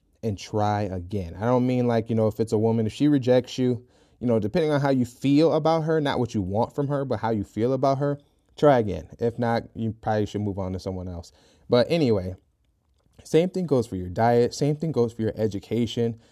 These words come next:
Same thing goes for your new career or any venture or entrepreneurship that you're stepping into.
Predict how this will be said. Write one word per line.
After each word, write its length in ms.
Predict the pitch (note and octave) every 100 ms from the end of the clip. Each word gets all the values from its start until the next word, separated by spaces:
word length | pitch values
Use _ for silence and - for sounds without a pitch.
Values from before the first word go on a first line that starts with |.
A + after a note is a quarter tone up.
| _
Same 200 | - C3+
thing 140 | B2
goes 200 | A#2 A2
for 140 | - G2
your 160 | F#2
new 140 | F#2+ G2
career 580 | - F2 A#2 D3 D3
or 180 | - G2
any 260 | A2+ C3 B2
venture 460 | G2+ B2+ C3 C#3
or 180 | B2+ F#2+
entrepreneurship 760 | A2 A#2 - A2 A#2+ B2+ - B2+
that 160 | - -
you're 100 | G#2
stepping 400 | - F#2 - G#2
into. 520 | C#3+ D3 - D#3+